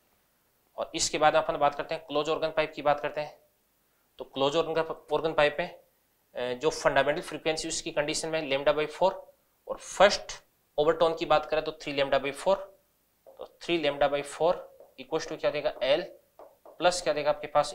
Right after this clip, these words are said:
ई हो गया। तो यहाँ से टू है ना, वो इससे मल्टीप्लाई कर दो ताकि टू ई बन जाए, तो ये बन जाएगा आपके पास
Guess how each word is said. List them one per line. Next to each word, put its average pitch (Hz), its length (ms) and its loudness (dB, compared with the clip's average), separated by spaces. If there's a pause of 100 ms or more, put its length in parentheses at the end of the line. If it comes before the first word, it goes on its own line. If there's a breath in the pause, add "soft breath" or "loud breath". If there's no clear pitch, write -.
ई 180 100 -2
हो 175 100 2
गया। 151 140 0
तो - 840 -20
यहाँ 120 220 6
से 156 140 0
टू 196 280 -4
है 160 60 6
ना, 147 100 2 (360)
वो - 60 -12
इससे 160 220 -2
मल्टीप्लाई 151 340 -2
कर 139 140 0
दो 233 120 -2 (320)
ताकि 135 200 -2
टू - 180 -10
ई 156 80 -4
बन 151 160 -2
जाए, 156 160 -2 (680)
तो 123 40 -14
ये 131 160 -4
बन 151 140 0
जाएगा 147 180 2
आपके 147 160 -6
पास 143 280 2